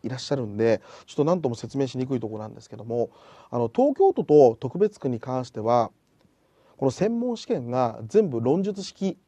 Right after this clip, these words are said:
なんですよ。だから一番から五番の中からこうやってマークすれば終わりっていうふうなものじゃないんですね。で、この東京都と特別区の技術系の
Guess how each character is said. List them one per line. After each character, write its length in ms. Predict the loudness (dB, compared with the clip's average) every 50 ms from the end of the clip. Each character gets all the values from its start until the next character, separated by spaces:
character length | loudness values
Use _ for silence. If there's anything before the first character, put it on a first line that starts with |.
| _ _ _ _ _ _ _ _ _ _ -8
な 120 | -6 -6
ん 60 | -6 -6
で 80 | -8
す 120 | -12 -12 -14
よ。 120 | -14 -14 _ _ _ _ _ _ _ _ _ _ _ _ _ _ _ _ _ _ _ _ _ _ _ _ _ _ _ _ -20 -20 -20 -12 -2
だ 80 | 4
か 80 | 8 8
ら 60 | 8
一 180 | 8 8 4 2
番 160 | 2 2 4
か 100 | 4 4
ら 60 | 4
五 100 | 4 4
番 140 | 2 2 2
の 60 | 0
中 180 | -4 -10 -10 -6
か 120 | -2 0
ら 120 | 0 0 -2
こ 60 | -4 -8 -2 0
う 40 |
や 40 | 0
っ 20 | 0
て 80 | 2
マ 160 | 0 0 0
ー 40 | 0
ク 80 | -2 -2
す 80 | -2
れ 80 | -2 -2
ば 100 | -2 -4
終 100 | -4 -2
わ 120 | -2 -2
り 80 | -2 -4
っ 20 | -6
て 260 | _ _ _ _ -12
い 20 |
う 20 | -10
ふ 40 | -10
う 20 |
な 60 | -10
も 140 | -8 -8 -8
の 80 | -8 -8
じ 80 | -8
ゃ 40 | -10
な 120 | -10 -12
い 20 | -12
ん 60 | -14
で 80 | -16 -20
す 120 | -20 -20
ね。 80 | -20 -20 _ _ _ _ -20 _ _ _ _ _ _ _ _ _ _ _ _ _ _ _ _ _ _ _ _ _ _ _ _ _ _ _ _ _ _ _ _ _ _ _ _ _ _ _ _ _ _ -20 -20 _ _ _ _ _ _ _ _ -20 -16 _ -4
で、 60 | 0
こ 100 | 4 4
の 80 | 4 4
東 180 | 4 2 2 2
京 140 | 0 -2 -2
都 120 | -2 -4
と 100 | -4 -4
特 200 | -6 -6 -8 -4 -4
別 180 | -4 -4 -6
区 100 | -8 -2
の 260 | 2 4 4 4 4 2
技 240 | -6 -10 -6 -6 -6
術 260 | -6 -6 -10 -10 -10
系 200 | -6 -4 -4 -4
の 320 | -2 -2 -2 -2 -2 -4